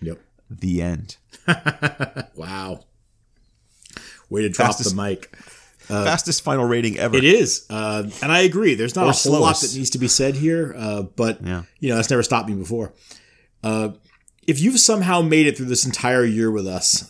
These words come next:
Speaker 1: thank you. Uh, I hope you've enjoyed the ride, and I hope you agree with us that Ale Saga is one of the craziest, most fascinating pieces of literature of any age. And if you, listening to this, what, sixteenth, seventeenth episode of Ale Saga,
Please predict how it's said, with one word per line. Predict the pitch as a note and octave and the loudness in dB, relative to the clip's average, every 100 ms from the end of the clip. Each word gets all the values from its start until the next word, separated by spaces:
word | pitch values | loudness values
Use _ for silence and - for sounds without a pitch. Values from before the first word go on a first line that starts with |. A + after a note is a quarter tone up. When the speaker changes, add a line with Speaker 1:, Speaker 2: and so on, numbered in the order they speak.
| - | -2
Speaker 1:
thank | C3 A#2 F#2 | -2 0 -4
you. | E2 - - | -8 -10 -14
Uh, | G2 F#2+ G2 | -10 -8 -6
I | |
hope | A2 B2+ | -4 -4
you've | B2 | -2
enjoyed | A2+ A2 A2 G2 | -2 2 0 0
the | G2+ | -4
ride, | G2+ G#2 G2+ G2+ | -4 -4 -2 -4
and | G2 | -6
I | G2 | -4
hope | C#3+ D3 | -2 0
you | |
agree | B2 B2 | 0 0
with | A#2 G#2+ | 0 -2
us | G2+ | -4
that | - - | -6 -6
Ale | A2+ A2+ G#2+ | -2 0 0
Saga | - G#2 G#2 G2+ | -2 -4 -4 -6
is | F#2 | -8
one | G2+ | -6
of | G2+ | -4
the | F#2 F#2+ - - - _ - | -4 -4 -6 -18 -20 _ -8
craziest, | - D3+ D3 C3 C#3 C3+ - | 0 2 4 4 2 2 -2
most | G#2+ - | -4 -6
fascinating | - C3+ C#3+ D3+ C3 | -6 -6 -4 -2 -2
pieces | A2+ A#2+ A#2+ | -2 -4 -4
of | G#2+ | -4
literature | A2+ A2+ - A#2 G2+ | -2 0 -2 -2 -4
of | F#2+ | -4
any | - A#2+ G#2+ E2+ | -4 -2 -2 -4
age. | D#2+ A#1+ - - _ _ _ _ _ _ - _ _ | -10 -12 -14 -16 _ _ _ _ _ _ -20 _ _
And | A2+ C3 | 0 2
if | D#3+ | 2
you, | G3 A#3 A3 G#3 | 0 0 0 2
listening | F3 - E3 D#3+ | 2 2 2 0
to | C#3 | 0
this, | C#3+ C#3+ - - | 2 2 2 0
what, | A2+ G#2 - - | -4 -6 -10 -8
sixteenth, | - - B2+ - B2+ B2+ - | -2 -2 -2 -4 -4 -6 -4
seventeenth | - A2+ A#2+ B2 A#2 | -4 -2 -2 -4 -4
episode | B2 A#2 A#2+ | -2 0 0
of | A#2 | 0
Ale | A#2+ | -4
Saga, | A#2 A#2+ A#2+ | -4 -6 -8